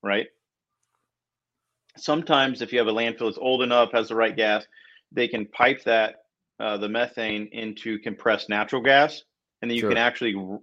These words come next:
Speaker 1: you can get compressed natural gas trucks and run them on that. And so that's been a better use of, you know, the methane, um,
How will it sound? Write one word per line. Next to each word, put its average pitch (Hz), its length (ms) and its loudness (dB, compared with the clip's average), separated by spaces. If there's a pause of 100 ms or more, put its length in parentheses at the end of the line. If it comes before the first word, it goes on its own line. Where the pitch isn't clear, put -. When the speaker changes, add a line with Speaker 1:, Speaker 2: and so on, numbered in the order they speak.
Speaker 1:
you 113 160 -6
can 104 260 -8
get 127 280 4
compressed 110 360 0
natural 104 300 -2
gas 95 200 4 (120)
trucks - 420 2
and 98 220 -6
run 101 180 -2
them 98 380 -6 (160)
on 95 180 -4
that. 95 220 -4 (600)
And 117 140 -4
so 117 120 2
that's 147 260 2
been 127 140 -4
a 104 60 -2
better 113 340 2
use 120 480 -6 (240)
of, 110 560 2 (500)
you 120 100 -14
know, 110 100 -10
the 110 80 -6
methane, 123 600 -6 (220)
um, 107 520 -6